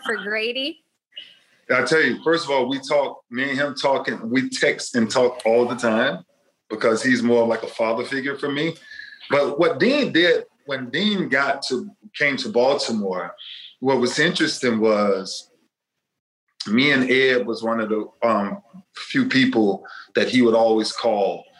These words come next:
Speaker 2: And he would call me in the office and he was like, "What do you see? How do you see it?" And I think if you're Atlanta Falcon, what you should be really excited about, Jared, definitely you,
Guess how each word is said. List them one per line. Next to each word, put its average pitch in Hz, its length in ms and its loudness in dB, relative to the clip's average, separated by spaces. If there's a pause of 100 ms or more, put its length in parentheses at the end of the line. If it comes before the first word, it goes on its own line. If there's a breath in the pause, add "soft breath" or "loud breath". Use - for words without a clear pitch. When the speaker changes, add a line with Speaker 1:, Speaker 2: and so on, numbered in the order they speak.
(140)
Speaker 2:
And 101 80 -10
he 123 100 2
would 107 120 2
call 135 320 2
me 123 140 2
in 110 80 -2
the 101 80 0
office 98 440 -4
and 104 100 -4
he 110 120 2
was 104 160 0
like, 98 140 2
"What 147 140 4
do 139 60 4
you 117 140 6
see? - 240 -2 (260)
How 123 200 0
do 120 80 2
you 107 140 0
see 87 280 -4
it?" 78 140 -6 (400 loud breath)
And 127 100 2
I 131 140 0
think 190 320 2
if 117 180 -2
you're 127 180 4
Atlanta 117 380 2
Falcon, 117 440 -2
what 117 200 -2
you 113 60 -6
should 113 320 0
be 107 220 -8 (120)
really 113 320 2
excited 120 480 0
about, 95 360 -2
Jared, 98 460 0
definitely 107 340 -2
you, 110 360 -2